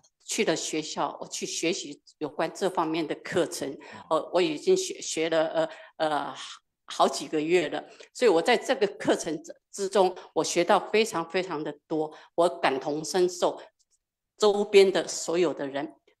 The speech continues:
所以我也到过，过法兰克福去，然后我去法兰克福也跟每一位同修，我跟他们一起分享有关这方面的。那当然在，他们在也是感受到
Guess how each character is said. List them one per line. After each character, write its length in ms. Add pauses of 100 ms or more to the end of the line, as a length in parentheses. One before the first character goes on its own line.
(120)
所 160
以 40
我 200
也 140
到 180
过， 400
过 220
法 180
兰 160
克 220
福 220
去， 440 (160)
然 120
后 180
我 80
去 300
法 160
兰 120
克 200
福 320
也 100
跟 240 (760)
每 140
一 40
位 160
同 300
修， 240
我 280
跟 120
他 120
们 160
一 140
起 180
分 280
享 400
有 80
关 240
这 120
方 280
面 320
的。 120 (380)
那 180 (460)
当 160
然 320
在， 180 (600)
他 160
们 180
在 500
也 200
是 80
感 240
受 260
到 480